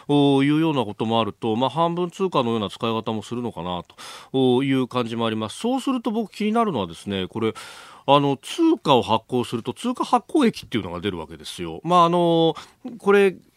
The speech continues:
朝日は結構詳しく書いてるんですけれども、その、あの、まあ、仮想通貨というか暗号資産を出すと。で、それで、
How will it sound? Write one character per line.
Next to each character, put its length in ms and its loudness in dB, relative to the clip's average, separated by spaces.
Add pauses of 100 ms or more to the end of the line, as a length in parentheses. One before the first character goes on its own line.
朝 200 0
日 100 2
は 140 4
結 140 -2
構 80 0
詳 200 0
し 100 -8
く 60 -8
書 80 -2
い 60 -2
て 80 -2
る 100 -6
ん 20 -14
で 80 -12
す 80 -18
け 80 -8
れ 60 -4
ど 100 -4
も、 220 0
そ 140 -4
の、 200 2
あ 60 2
の、 680 -2
ま 140 -2
あ、 20 -4
仮 200 2
想 260 -2
通 240 -2
貨 160 -6
と 100 -4
い 60 0
う 80 -2
か 140 0
暗 140 0
号 100 -2
資 160 -4
産 260 -4
を 60 -10
出 180 0
す 180 -14
と。 200 -10
で、 240 0
そ 120 -2
れ 60 2
で、 180 0